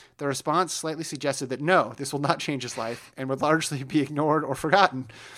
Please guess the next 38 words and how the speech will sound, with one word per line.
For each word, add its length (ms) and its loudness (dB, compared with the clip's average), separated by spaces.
While 160 8
I 80 10
think 320 -2
that, 420 6
uh, 280 2
while 140 2
I 60 6
think 240 -4
running 380 2
that 200 2
pace 240 -4
for 80 -8
that 220 -6
distance 600 -8
in 100 -8
essentially 400 -8
a 40 -10
solo 260 -6
effort 260 -8
is 120 -10
crazy, 460 -4
it 140 -10
will 80 -8
never 240 -2
go 120 -6
mainstream. 540 -6
People 220 -8
can 120 -8
wrap 200 0
their 100 -8
heads 240 -6
around 300 -4
breaking 320 -6
two 240 -6
hours 320 0
in 60 -10
a 40 -10
marathon, 520 0